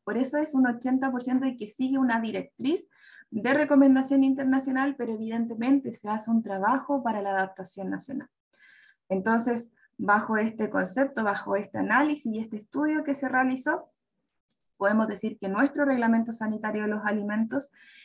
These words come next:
que es el que, mm, trabaja con todo lo que tiene que ver con alimentos en este país, no es un copiado y un pegado, un ochenta, un noventa por ciento que en verdad se, se todavía está en el imaginario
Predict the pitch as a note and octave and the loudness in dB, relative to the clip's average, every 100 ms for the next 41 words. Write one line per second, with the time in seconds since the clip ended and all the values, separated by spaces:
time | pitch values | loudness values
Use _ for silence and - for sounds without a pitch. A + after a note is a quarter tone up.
0 | - _ G#3 G3 G#3 - F#3+ F#3+ F#3 - | -20 _ 2 2 0 -2 -2 0 -2 2
1 | F#3 F#3 F3+ F3+ F3 - - _ _ _ | 4 4 2 2 0 -4 -12 _ _ _
2 | _ F#3 F#3+ G3+ G3+ G3 F#3 - - B3+ | _ 2 4 4 0 -4 -6 -6 0 2
3 | A3 G3+ G3+ G3+ G3+ G3+ - G3+ G3+ G3+ | 2 -2 -4 -6 -4 -4 -2 -2 -2 -2
4 | G#3 G#3 G#3 - G#3+ A3+ D4 - _ _ | -2 -2 -4 -4 -2 0 0 -4 _ _
5 | _ G#3+ A#3 C#4 - - A3+ G#3 - G3 | _ 2 4 4 2 2 2 2 -2 -4
6 | G3+ G3 G3+ G3+ G3 F#3+ F#3 F3+ F#3+ F#3+ | 2 4 4 0 -4 -6 -2 4 4 4
7 | F#3 F3+ F3+ G3 F#3 F3+ F3 F3 F3 F3 | 2 -2 -6 -4 -4 -2 -4 -2 -2 0
8 | F3+ F3+ F3 F3 F#3 F3+ F#3 F#3 F#3 F3 | 0 -2 -4 -6 -6 -2 -2 -2 -4 -4
9 | F3+ F3 F3 F3 F3+ - _ - _ - | -2 -2 0 2 2 -2 _ -20 _ -16
10 | - F#3+ F#3 F3 - _ _ G3 F#3 - | 0 2 4 2 -6 _ _ -4 -4 2
11 | G#3 G#3 A#3 - A3+ G#3+ - G3+ F#3+ F#3+ | 4 4 2 -2 2 2 2 -4 -4 -4
12 | F#3+ F#3+ F#3 F#3 F3+ F3+ | -4 -6 -4 -2 0 -2